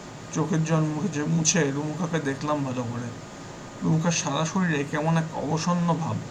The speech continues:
ফর্সা রং কিছুটা মলিন মনে হলো।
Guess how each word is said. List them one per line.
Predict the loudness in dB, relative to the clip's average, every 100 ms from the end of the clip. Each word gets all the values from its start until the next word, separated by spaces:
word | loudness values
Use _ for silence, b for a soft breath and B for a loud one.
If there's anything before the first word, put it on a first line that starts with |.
| -12 -14 -14 -14 -14 -14 -2
ফর্সা | 2 2 2 2
রং | 2 2 0
কিছুটা | 0 2
মলিন | 2 4 4 4 2
মনে | 0 -2
হলো। | -2 -4